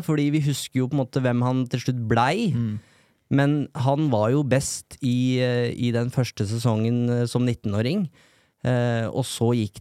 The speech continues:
Speaker 1: det nedover, og i to tusen og elleve så, så var det nok mange som hadde gitt opp, men sammen med Tom Cleverley så får, eh, får da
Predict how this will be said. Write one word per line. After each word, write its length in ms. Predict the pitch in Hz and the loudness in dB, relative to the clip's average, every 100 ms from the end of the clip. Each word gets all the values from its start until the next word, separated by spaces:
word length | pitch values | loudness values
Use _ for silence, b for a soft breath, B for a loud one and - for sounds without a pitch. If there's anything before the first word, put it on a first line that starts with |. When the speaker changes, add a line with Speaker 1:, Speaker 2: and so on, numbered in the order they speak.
| - | -4
Speaker 1:
det 160 | 123 117 117 | -2 0 0
nedover, 840 | 113 117 117 107 101 117 117 147 110 - - | -2 0 0 0 0 0 2 0 0 -6 -4
og 140 | 123 | -2
i 40 | 127 | -2
to 200 | 123 117 | -4 -2
tusen 360 | 117 - 131 | -2 -2 -2
og 60 | 123 | 0
elleve 300 | 107 107 135 | 0 0 -2
så, 380 | - 123 123 113 b b b b - | 0 0 0 -2 b b b b -2
så 100 | 127 | 2
var 140 | 117 | 2
det 80 | 120 | 2
nok 140 | 127 139 | 0 0
mange 240 | 113 101 | 0 -2
som 160 | - 123 | 0 0
hadde 180 | 120 | 2
gitt 240 | 123 - 170 | 0 0 -2
opp, 220 | 185 - | -2 0
men 260 | 135 135 127 - | 0 0 -4 -8
sammen 640 | - 123 107 117 143 139 b b b b - | -4 0 2 2 2 -2 b b b b -2
med 140 | 127 | 0
Tom 180 | 135 127 | 2 0
Cleverley 380 | - 117 110 135 | 0 -2 0 0
så 160 | 147 135 | 0 -4
får, 520 | - 107 110 120 117 | -2 0 2 2 2
eh, 240 | 117 113 | 0 0
får 440 | 110 - 107 110 | -4 -2 0 2
da 100 | 113 | 0